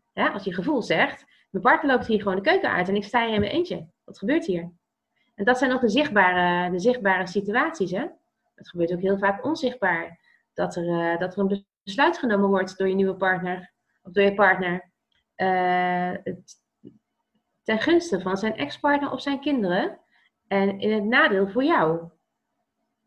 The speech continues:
Ja, dat voelt wel als, eh, als zijnde dat je er niet bij hoort of dat je,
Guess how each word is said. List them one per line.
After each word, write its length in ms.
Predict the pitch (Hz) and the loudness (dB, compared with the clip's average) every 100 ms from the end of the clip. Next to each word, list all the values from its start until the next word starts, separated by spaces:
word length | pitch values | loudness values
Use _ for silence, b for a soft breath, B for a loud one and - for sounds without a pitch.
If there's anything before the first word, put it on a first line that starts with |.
| _ _ _ _ | _ _ _ _
Ja, 120 | - | -4
dat 220 | 214 202 | -2 -2
voelt 280 | - 302 254 | -4 -2 2
wel 320 | 214 277 240 | 4 4 2
als, 360 | 185 190 185 - | 0 -2 -4 -4
eh, 580 | 202 190 190 190 190 185 - | 0 0 0 -2 -4 -6 -10
als 260 | - 190 190 | -8 -6 -2
zijnde 540 | 208 190 190 190 185 | -2 0 -2 -4 -6
dat 220 | - 196 196 | -4 -4 0
je 80 | |
er 80 | 196 | 0
niet 160 | 196 196 | 2 2
bij 240 | 202 196 | 2 2
hoort 380 | 180 180 175 180 | 2 0 -2 -4
of 80 | 170 | -8
dat 200 | 185 180 | -8 -4
je, 340 | 180 180 180 | -4 -4 -6